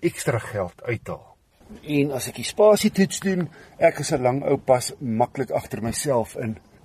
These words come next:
sonder dat my knieë die voorste rugleuning raak. Die kajuit is 'n lieflike plek om in te wees, met hoë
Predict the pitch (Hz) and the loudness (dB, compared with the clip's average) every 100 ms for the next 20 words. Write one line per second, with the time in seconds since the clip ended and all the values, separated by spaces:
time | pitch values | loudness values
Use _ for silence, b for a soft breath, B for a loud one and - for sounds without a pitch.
0 | - - 175 175 175 139 127 - 131 - | -12 0 6 8 8 6 4 4 -4 -4
1 | - 135 131 120 120 143 113 240 240 240 | -4 -2 0 0 -4 -8 -8 -6 -6 -8
2 | - - - 208 180 143 - 113 117 - | -12 -14 -6 4 6 6 2 -2 -4 -4
3 | - 120 120 - 117 110 95 90 80 - | -8 -2 -2 -2 -2 -2 -4 -6 -8 -10
4 | - - - _ _ - 101 92 90 92 | -20 -20 -20 _ _ -14 -12 -10 -6 -2
5 | 120 123 - 98 110 - 143 - - 156 | -2 -2 -6 -8 -8 -6 -8 -6 0 0
6 | - 151 143 151 143 180 - - - 104 | 2 -2 -2 -2 4 2 2 -6 -8 -12
7 | 98 - 95 135 160 | -12 -10 2 6 6